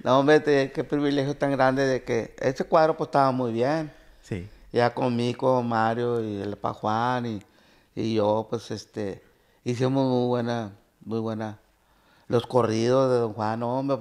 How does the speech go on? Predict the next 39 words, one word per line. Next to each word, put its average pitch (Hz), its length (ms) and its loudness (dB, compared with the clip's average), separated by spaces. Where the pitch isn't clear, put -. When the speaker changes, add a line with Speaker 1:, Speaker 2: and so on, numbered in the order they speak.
Speaker 1:
todos 139 220 6
les 147 180 -2
tratamos 127 460 2
de 143 100 0
meterles, 123 600 -4
meterle 139 540 4
algo, 139 400 6
algo, 139 720 2
algo 160 220 -2
más, 196 380 2
eh, 135 420 2
más 127 200 -4
profesional, 131 720 -2
más, 131 360 -4
eh, 120 260 -8
Speaker 2:
Llevarlo 123 360 2
más 127 180 0
Speaker 1:
ma-, 127 120 4
Speaker 2:
lejos. 143 260 0
Speaker 1:
ándale, 151 400 4
más, 143 240 0
más 131 320 -4
padre 123 320 -2
que 127 120 -8
si, 117 320 -6
que 127 120 -2
si 120 460 2
hacerle 139 500 4
esquina 139 600 4
al, 110 160 0
al 107 140 0
acordeón, 107 460 0
a 131 40 0
las 120 220 -2
voces, 101 440 -4
a 117 40 -12
todo, 113 340 -16
¿me 147 100 -16
entiendes? 160 360 -18